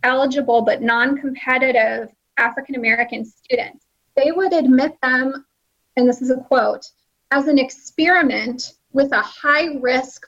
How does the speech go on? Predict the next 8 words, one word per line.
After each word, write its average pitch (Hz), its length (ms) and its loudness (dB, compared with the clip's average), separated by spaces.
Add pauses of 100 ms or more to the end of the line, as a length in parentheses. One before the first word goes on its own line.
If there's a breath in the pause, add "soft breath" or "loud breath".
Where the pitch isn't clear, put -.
probationary 233 1120 0
admissions 233 560 -2
program." - 680 -6 (880)
And 302 180 2
the 285 60 2
students 320 680 -4
who 330 160 0
were 262 180 2